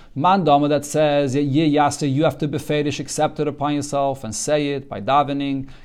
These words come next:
Kidam rina. We just brought the lashon that it says in Megillas Tainis, and there it says, "Ye yaser," that the person has to aser upon himself. The man dama yei aser, the one that says the lashon of yei aser, and he becomes aser automatically, meaning he doesn't have to say it beferish, and whenever he wants, he just accepts it upon himself.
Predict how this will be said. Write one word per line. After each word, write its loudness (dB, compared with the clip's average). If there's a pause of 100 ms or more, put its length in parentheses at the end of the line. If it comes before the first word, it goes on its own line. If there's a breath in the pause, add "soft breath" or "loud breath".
Kidam 2
rina. 0
We -6
just -2
brought 2
the -4
lashon 0
that -2
it -8
says -2
in 0
Megillas -2
Tainis, -8
and -6
there -2
it -4
says, 0
"Ye 0
yaser," -6 (100)
that -10
the -6
person -4
has -4
to -4 (100)
aser 0
upon -2
himself. -6 (720 soft breath)
The -4
man 6
dama 12
yei 6
aser, 4
the -2
one 2
that 0
says 0
the 0
lashon 0
of 0
yei 2
aser, 2
and -2
he -2
becomes 0
aser 2
automatically, 2
meaning 0
he 0
doesn't -4
have -4
to -10
say 0
it -4
beferish, 4
and -8
whenever 2
he 2
wants, 2
he -6
just -8
accepts -2
it -2
upon 0
himself. 0